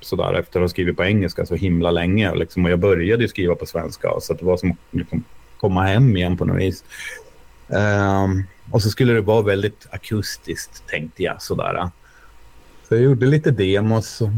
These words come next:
lyssnade på dem där, och så skickade jag dem till Mats, och han lyssnade, och så sa han att, "Ja, det här låter ju jättebra, men alltså, jag hör ju ett helt band." Ja, så jag, det gör ju jag <laughs> också nu, så här. Alltså, det,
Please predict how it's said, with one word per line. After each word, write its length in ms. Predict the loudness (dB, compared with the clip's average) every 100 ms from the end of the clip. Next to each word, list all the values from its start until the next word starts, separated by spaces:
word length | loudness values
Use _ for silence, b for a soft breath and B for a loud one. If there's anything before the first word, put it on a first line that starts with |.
| 0
lyssnade 440 | 0 0 -2 -2
på 80 | 2
dem 160 | 2 2
där, 380 | 2 2 2 0
och 100 | 0
så 100 | -2
skickade 360 | -2 -6 -2
jag 80 | 2
dem 180 | 2 2
till 160 | 0
Mats, 460 | 0 0 0 -4 -2
och 80 | 2
han 220 | 4 4
lyssnade, 560 | 4 0 -2 2 4 2
och 140 | 0
så 140 | -2 -2
sa 140 | 0
han 120 | 2
att, 200 | 0 -4 _ B B -4
"Ja, 80 |
det 80 | 0
här 100 | 2
låter 460 | 2 2 2 0 0
ju 80 | 2
jättebra, 540 | 0 -2 -2 0 2
men 220 | 2 0 -2 _ _ _ _
alltså, 180 | -2 2
jag 160 | 2
hör 360 | 2 2 4 4
ju 180 | 2 0
ett 120 | -4 -2
helt 300 | 0 0 -4
band." 500 | -4 -2 0 -2 -6 -8 -20 -20 -20 -20 -20 -18
Ja, 300 | -2 0 2 0
så 140 | 0
jag, 180 | 0 0
det 380 | -2 0 2 2
gör 340 | 4 4 4
ju 240 | 2 2
jag 180 | 2 2
<laughs> 200 | 2 0
också 480 | -2 -2 -6 -4 -2
nu, 360 | 0 0 -2 -4
så 160 | -2 -2
här. 220 | -2 -2
Alltså, 180 | -2 -2
det, 340 | 0 0 0